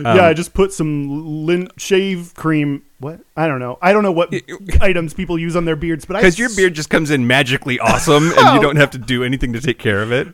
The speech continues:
Speaker 1: My gravestone is gonna say, "Magically
Speaker 2: <laughs>
Speaker 1: awesome." <laughs> I would, uh, well, it's, but that's so interesting to me because I, like, when I was thinking about this topic especially, when I was growing up,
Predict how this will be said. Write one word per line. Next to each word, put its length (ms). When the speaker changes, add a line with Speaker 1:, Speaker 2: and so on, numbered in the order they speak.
Speaker 1:
My 160
gravestone 540
is 60
gonna 120
say, 140
"Magically 640
Speaker 2:
<laughs> 40
Speaker 1:
awesome." 600
<laughs> 300
I 140
would, 320
uh, 160
well, 360
it's, 260
but 160
that's 180
so 180
interesting 380
to 60
me 100
because 400
I, 240
like, 220
when 100
I 80
was 140
thinking 140
about 180
this 120
topic 260
especially, 580
when 340
I 200
was 340
growing 500
up, 300